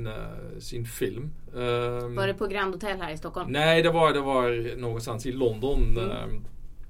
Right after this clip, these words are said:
Speaker 1: och jag tror det var, det
Speaker 2: För han
Speaker 1: var
Speaker 2: var ju här och
Speaker 1: otroligt.
Speaker 2: inspirerade
Speaker 1: Precis.
Speaker 2: massa V D också. Jag hade
Speaker 1: Ja,
Speaker 2: också en
Speaker 1: ja, jag
Speaker 2: förmån
Speaker 1: har
Speaker 2: att
Speaker 1: hört
Speaker 2: träffa
Speaker 1: om, ja.
Speaker 2: honom.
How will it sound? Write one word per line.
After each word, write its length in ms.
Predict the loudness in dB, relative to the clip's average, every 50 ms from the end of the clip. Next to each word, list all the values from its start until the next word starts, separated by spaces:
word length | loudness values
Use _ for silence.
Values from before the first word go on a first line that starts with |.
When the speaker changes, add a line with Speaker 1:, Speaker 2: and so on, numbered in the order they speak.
| -12 -12 -12 -12 -12 -6 0
Speaker 1:
och 100 | 2 4
jag 120 | 4 4 2
tror 180 | 2 2 2
det 80 | 2 0
var, 240 | 0 0 0 -2 -2
det 60 | -2
Speaker 2:
För 80 | 2
han 140 | 2 4 4 4
Speaker 1:
var 60 | 4
Speaker 2:
var 40 | 2
ju 60 | 2
här 280 | 4 8 8 10 10 8
och 60 | 8
Speaker 1:
otroligt. 180 | 6 4 2 0
Speaker 2:
inspirerade 760 | -2 -2 -2 -2 0 0 2 0 0 0 0 0 0 2 4
Speaker 1:
Precis. 240 | 2 4 4 6 6
Speaker 2:
massa 360 | 6 6 4 0 -2 -2 0
V 200 | 2 2 2 2
D 220 | 2 0 -2 -2
också. 380 | -2 -4 -6 -6 -4 -4 -2 -2
Jag 180 | -2 -4 -4 -6 -8
hade 180 | -10 -4 2 4
Speaker 1:
Ja, 80 | 6 6
Speaker 2:
också 120 | 6 4
en 80 | 2 2
Speaker 1:
ja, 60 | 4 4
jag 40 |
Speaker 2:
förmån 160 | 6 8 8 6
Speaker 1:
har 60 | 8
Speaker 2:
att 60 | 6
Speaker 1:
hört 180 | 6 6 4 4
Speaker 2:
träffa 160 | 2 2 4
Speaker 1:
om, 200 | 4 4 6 6
ja. 60 | 6
Speaker 2:
honom. 360 | 8 6 6 4 2 0 -2